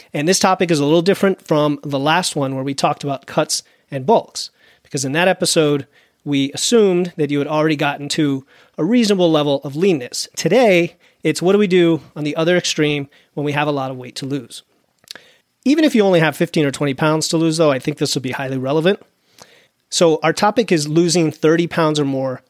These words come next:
the right way and keeping it off, not how to lose thirty pounds in thirty days or how to lose qu-, weight quickly and then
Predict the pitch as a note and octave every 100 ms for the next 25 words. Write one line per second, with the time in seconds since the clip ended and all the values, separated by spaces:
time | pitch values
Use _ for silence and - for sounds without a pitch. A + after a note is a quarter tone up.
0 | _ C3+ B2+ F3 C4 A#3 D3+ A#2+ A#2 D#3
1 | _ _ _ _ - D3+ C#3+ - - G#3+
2 | G3+ F3 D3 - C#3 A#2+ - _ _ _
3 | - C#3 D#3 F#3 G3 G#3 F#3+ F3+ - E3
4 | F3+ F3+ E3 D#3+ E3 E3+ E3 D#3 C3+ C3
5 | C3 - - _ D#3 C#3+ C#3 - D3 D#3+
6 | E3+ E3 D#3+ - - D#3 - D3+ C#3+ -
7 | - G3 - E3 D#3 D#3 D3 C#3+ C#3 C3